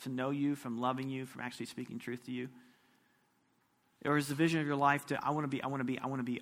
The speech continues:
open, I wanna be accountable, I want other people to be in my life, and I wanna, I wanna be a part of that. I wanna be a part of that, helping people grow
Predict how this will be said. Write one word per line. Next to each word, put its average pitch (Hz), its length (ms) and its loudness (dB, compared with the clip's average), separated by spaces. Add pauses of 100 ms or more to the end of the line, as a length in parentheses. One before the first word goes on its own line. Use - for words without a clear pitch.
open, 147 320 0
I 139 40 0
wanna 127 180 -2
be 110 120 -2
accountable, 139 520 -4
I - 20 0
want 131 160 -2
other 127 140 -4
people 117 240 -8
to 117 40 -8
be 120 100 -2
in 117 60 0
my 107 120 -2
life, 123 340 2
and 151 100 0
I 170 100 8
wanna, 196 220 8 (200)
I 180 40 4
wanna 196 140 10
be 175 120 10
a 165 40 10
part 170 280 8
of 139 80 6
that. 104 220 0 (1400)
I 160 60 2
wanna 190 120 8
be 175 140 10
a 160 40 8
part 160 320 6
of 143 80 6
that, 123 140 4
helping 147 420 4
people 127 380 -2
grow 120 480 2